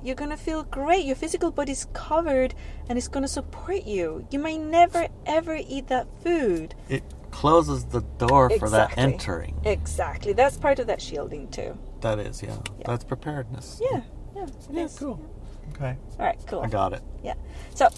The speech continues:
Speaker 1: go to ineliapens dot com for all my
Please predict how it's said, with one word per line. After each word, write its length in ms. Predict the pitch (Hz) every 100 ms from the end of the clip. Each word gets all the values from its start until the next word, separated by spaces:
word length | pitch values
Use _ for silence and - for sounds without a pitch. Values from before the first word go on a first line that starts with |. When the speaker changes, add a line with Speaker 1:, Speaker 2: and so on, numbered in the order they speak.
| - -
Speaker 1:
go 140 | 214
to 140 | 214
ineliapens 760 | 220 208 196 196 208 220 254 254
dot 240 | 311 311 -
com 800 | 240 233 226 220 220 233 359 - -
for 180 | 208 185
all 400 | 185 196 208 214
my 680 | 226 240 247 247 254 262